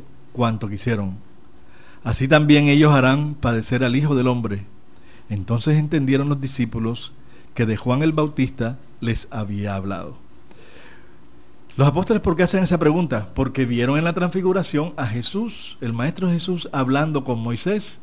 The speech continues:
y Elías. Otra demostración fehaciente y clara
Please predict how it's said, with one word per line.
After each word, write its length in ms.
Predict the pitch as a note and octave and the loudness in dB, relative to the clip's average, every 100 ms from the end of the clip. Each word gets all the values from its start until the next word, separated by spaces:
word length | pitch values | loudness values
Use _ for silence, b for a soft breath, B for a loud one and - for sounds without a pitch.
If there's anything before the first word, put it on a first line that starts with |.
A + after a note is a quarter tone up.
| - | -4
y 80 | |
Elías. 580 | A#2 A2+ G#2+ F#2+ - - - b b - | -2 -2 -4 -6 -12 -16 -16 b b -2
Otra 380 | C#3+ D3+ E3+ F#3 | 4 4 4 0
demostración 920 | E3+ D3+ B2+ B2+ - C3 D3+ D#3+ C#3+ - - - | 0 -2 -2 -2 0 0 0 -4 -8 -14 -14 -16
fehaciente 880 | - B2+ A#2+ - C3 C#3 E3 D3 D#3 | 0 2 2 2 0 2 0 -2 -4
y 60 | |
clara 600 | C#3 - C#3 D#3 F3+ F#3+ | -4 0 2 4 2 -2